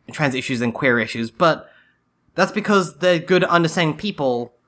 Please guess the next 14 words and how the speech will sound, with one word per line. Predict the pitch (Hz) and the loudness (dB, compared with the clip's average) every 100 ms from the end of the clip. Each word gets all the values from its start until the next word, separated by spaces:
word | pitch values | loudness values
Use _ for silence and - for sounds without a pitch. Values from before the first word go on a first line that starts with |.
| _ _ _ _ _ | _ _ _ _ _
and | 160 156 | -2 0
I | 147 | 2
don't | 160 156 | 2 0
feel | 170 | -2
the | 151 151 | -2 -2
need | 147 | -4
to | - | -4
go | 139 139 | 2 2
like, | 139 135 | 2 0
"Oh, | 240 269 233 | 0 2 2
they're | 277 247 | 2 2
amazing, | 202 190 240 233 185 | 0 0 2 2 0
they're | 170 175 | 0 0
wonderful." | 220 214 165 165 139 127 123 | 0 -2 -4 -4 -4 -4 -8